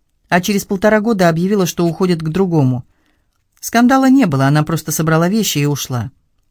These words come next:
«Сашка совсем маленький, он бы и не вспомнил меня». Иван замолчал, а потом вновь заговорил, и в глазах его сверкала ярость. А когда заговорил,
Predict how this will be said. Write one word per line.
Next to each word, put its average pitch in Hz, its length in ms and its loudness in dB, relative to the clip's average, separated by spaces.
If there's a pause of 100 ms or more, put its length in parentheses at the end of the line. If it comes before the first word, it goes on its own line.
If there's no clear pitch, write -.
(320)
«Сашка 220 540 -2 (420)
совсем 202 360 0
маленький, 185 600 0
он 180 200 0
бы 190 100 0
и 185 40 0
не 180 100 0
вспомнил 190 460 0
меня». 123 340 -2 (1200)
Иван 156 280 2
замолчал, 156 480 0
а 156 60 -2
потом 160 320 0
вновь 170 320 2
заговорил, 147 640 0 (560)
и 139 80 -8
в 131 60 -8
глазах 139 400 0
его 175 200 -2
сверкала 160 420 -2
ярость. 156 600 -2 (840)
А 123 140 -8
когда 131 300 -2
заговорил, 151 560 2